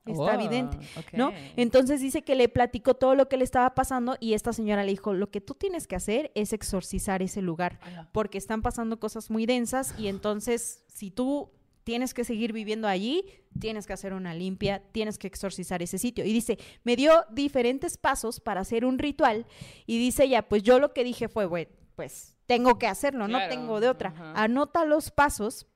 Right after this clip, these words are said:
Speaker 1: y llega otra vez ella a su casa,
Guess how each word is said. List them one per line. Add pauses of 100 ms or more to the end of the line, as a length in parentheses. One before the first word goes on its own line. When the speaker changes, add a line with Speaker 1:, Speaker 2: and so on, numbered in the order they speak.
(800)
Speaker 1:
y (500)
llega
otra
vez
ella
a
su
casa,